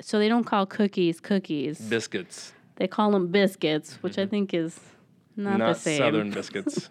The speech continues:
Speaker 1: <laughs> Obviously, I think of, like, biscuits and gravy, but they're not biscuits.
Speaker 2: They're cookies.
Speaker 1: They're f-, freaking cookies,
Speaker 2: Yeah.
Speaker 1: okay? Jaffa Cakes.
Speaker 2: Jaffa Cakes, the classic.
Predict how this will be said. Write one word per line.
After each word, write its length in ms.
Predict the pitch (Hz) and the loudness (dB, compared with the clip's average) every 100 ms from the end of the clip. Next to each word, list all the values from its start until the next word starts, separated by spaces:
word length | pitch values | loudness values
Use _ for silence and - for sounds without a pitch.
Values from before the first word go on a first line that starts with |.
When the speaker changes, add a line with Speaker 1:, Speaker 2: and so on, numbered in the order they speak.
| _ | _
Speaker 1:
<laughs> 100 | - | -2
Obviously, 480 | 240 214 220 185 170 | 2 2 2 2 2
I 60 | |
think 240 | 165 180 175 | 2 0 0
of, 120 | 156 | -2
like, 220 | 156 - - | -2 -4 -2
biscuits 320 | 170 165 156 | -2 -2 -4
and 120 | 156 | -4
gravy, 240 | 156 131 - | -2 -4 -8
but 120 | 196 185 | -6 -2
they're 80 | 202 | 0
not 320 | 208 202 165 | 2 0 0
biscuits. 680 | 127 - - - - - - _ _ _ _ | -4 -8 -12 -14 -16 -20 -20 _ _ _ _
Speaker 2:
They're 100 | - | -12
cookies. 420 | 104 95 - - - _ _ | -10 -10 -14 -20 -20 _ _
Speaker 1:
They're 120 | 196 - | -10 -10
f-, 80 | 196 _ | -14 _
freaking 280 | 240 185 165 | -4 -2 -2
cookies, 360 | 156 - - | -4 -6 -12
Speaker 2:
Yeah. 100 | - 185 | -10 -6
Speaker 1:
okay? 280 | 202 185 196 - _ _ - | -6 -6 -8 -14 _ _ -2
Jaffa 320 | 190 180 208 | 0 2 0
Cakes. 580 | 214 185 220 - - - | 2 0 0 -6 -16 -8
Speaker 2:
Jaffa 240 | 98 95 | -6 -6
Cakes, 380 | 117 113 104 - | -2 -2 -2 -8
the 100 | - | -20
classic. 500 | - 110 104 123 - | -6 -2 -2 -4 -8